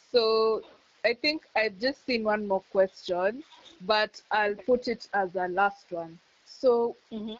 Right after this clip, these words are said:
Speaker 1: as a recruiter, what do you expect to see in my portfolio?
Speaker 2: Okay,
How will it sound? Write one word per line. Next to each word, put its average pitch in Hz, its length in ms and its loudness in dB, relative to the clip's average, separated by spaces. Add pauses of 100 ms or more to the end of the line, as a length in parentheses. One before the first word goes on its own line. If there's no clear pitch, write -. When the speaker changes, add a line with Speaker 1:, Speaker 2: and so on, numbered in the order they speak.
(140)
Speaker 1:
as 254 180 2
a 247 80 4
recruiter, 247 800 -2 (140)
what 277 300 2
do 226 80 -2
you 226 80 6
expect - 640 -4
to 196 100 -12
see 214 320 -8
in 185 120 -10
my 175 120 -10 (120)
portfolio? 175 800 -6 (1600)
Speaker 2:
Okay, 208 380 -10